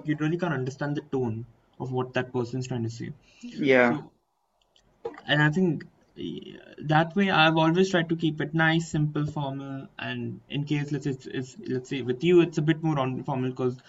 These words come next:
Speaker 1: I have an understanding of who you are because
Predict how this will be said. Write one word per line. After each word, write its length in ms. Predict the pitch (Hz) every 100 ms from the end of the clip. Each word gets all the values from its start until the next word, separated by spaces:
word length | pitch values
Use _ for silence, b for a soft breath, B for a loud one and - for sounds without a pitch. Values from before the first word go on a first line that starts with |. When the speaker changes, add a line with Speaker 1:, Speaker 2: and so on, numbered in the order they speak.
| b b
Speaker 1:
I 140 | - 139
have 140 | 147
an 80 | 156
understanding 640 | 135 131 - 143 139 151
of 120 | 147
who 100 | -
you 220 | 135 131 123
are 180 | 123 -
because 500 | 127 127 127 120 117